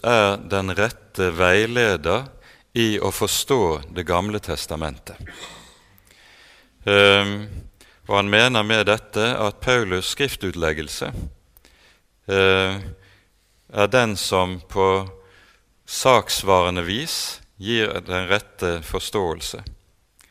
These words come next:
For egen del har jeg tenkt om dette, at noe av det som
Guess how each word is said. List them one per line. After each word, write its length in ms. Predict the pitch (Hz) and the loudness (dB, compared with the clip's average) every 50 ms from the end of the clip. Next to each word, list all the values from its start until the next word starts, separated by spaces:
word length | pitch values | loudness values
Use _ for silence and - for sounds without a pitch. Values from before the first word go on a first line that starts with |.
| _ _ _ - - - - - _ _ | _ _ _ -20 -20 -20 -20 -20 _ _
For 200 | _ - 110 104 | _ 0 2 4
egen 280 | 107 120 120 143 139 123 95 | 4 4 4 2 -2 2 4
del 300 | 98 95 98 110 120 113 | 4 6 4 4 0 0
har 300 | 110 110 107 104 101 104 95 | 2 2 4 4 2 2 0
jeg 360 | 98 95 98 98 92 95 98 - - - - - - _ _ _ _ | 2 2 2 0 -2 -6 -10 -14 -16 -18 -20 -20 -20 _ _ _ _
tenkt 760 | - - 127 120 101 90 82 - - - - - - - - - 104 - _ _ _ _ _ _ _ _ _ | -2 -2 0 0 -2 -4 -8 -12 -14 -14 -12 -12 -12 -14 -16 -20 -20 -20 _ _ _ _ _ _ _ _ _
om 240 | - 123 120 107 92 | -2 0 0 0 0
dette, 420 | 85 95 104 - - - 110 123 127 - - _ _ - _ _ _ - - - - - - _ _ _ _ _ | 0 -2 -2 -2 -6 -10 -10 -10 -10 -14 -20 _ _ -20 _ _ _ -20 -20 -20 -20 -20 -20 _ _ _ _ _
at 440 | 107 104 104 98 - - _ - - - - - - - - - _ _ _ _ _ _ _ _ _ _ _ _ - | 0 0 0 0 0 -8 _ -12 -10 -10 -8 -10 -10 -12 -16 -20 _ _ _ _ _ _ _ _ _ _ _ _ -6
noe 240 | 104 104 113 123 127 - | -4 0 4 4 4 6
av 480 | 104 101 98 98 95 95 95 98 98 95 - - - - - - _ | 8 8 8 8 8 6 4 0 -4 -8 -12 -12 -14 -14 -16 -18 _
det 240 | - 95 117 117 113 - | -6 0 2 2 2 2
som 460 | - - 104 98 92 95 95 92 92 | 0 2 2 2 2 0 -2 -8 -10